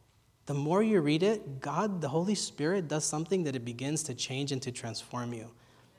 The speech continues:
I'm not superstitious, right? <laughs> I'm not mystical.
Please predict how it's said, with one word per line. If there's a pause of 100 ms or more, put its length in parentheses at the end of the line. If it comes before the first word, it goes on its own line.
(560)
I'm
not
superstitious,
right? (460)
<laughs>
I'm
not
mystical.